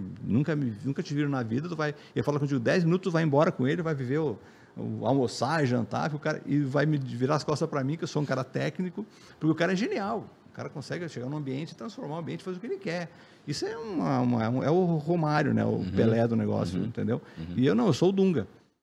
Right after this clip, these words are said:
Speaker 1: O cara que trabalha muito, que se esforça, que ajuda todo mundo, que faz todo mundo fazer a sua função, fa-, cada um faz a sua, né? E no final, quem levanta a taça é o time todo, né? Entendeu? E é assim que funcionam as coisas, na minha visão.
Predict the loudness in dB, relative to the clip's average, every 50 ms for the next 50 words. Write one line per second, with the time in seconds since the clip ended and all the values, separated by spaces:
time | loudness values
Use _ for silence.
0 | _ _ -6 -2 -2 -2 0 0 0 2 2 2 2 2 4 4 4 4 4 4
1 | 2 -2 -6 -12 -10 -10 -6 0 2 2 2 2 0 -4 -6 -4 -4 -4 -2 -2
2 | -2 -2 -2 -2 -2 -2 -2 0 0 -2 -2 -4 -6 -8 -10 -8 -6 -4 -2 -2
3 | -2 -2 -4 -6 -6 -6 -4 -4 -4 -4 -6 -8 -8 -10 -10 -10 -8 -6 -6 -6
4 | -6 -8 -10 -10 -10 -8 -6 -6 -6 -6 -6 -6 -6 -8 -8 -8 -8 -6 -4 -4
5 | -4 -4 -4 -6 -6 -8 -14 -20 -16 -8 -2 -2 -2 0 0 -2 -2 -2 -2 -2
6 | -4 -6 -6 -6 -4 -4 -4 -6 -6 -8 -12 -14 -12 -12 -14 -14 -14 -16 -16 -16
7 | -18 -20 -20 _ _ _ _ _ _ -14 -14 -12 -8 -8 -8 -8 -6 -8 -8 -8
8 | -8 -10 -12 -12 -14 -18 -16 -14 -12 -12 -12 -12 -14 -18 -20 -20 -20 -12 -8 -6
9 | -4 -2 0 -2 0 0 0 -2 0 0 0 0 -2 -2 0 0 0 0 -2 -4
10 | -10 -14 -6 0 2 4 6 6 6 4 2 0 0 -2 -2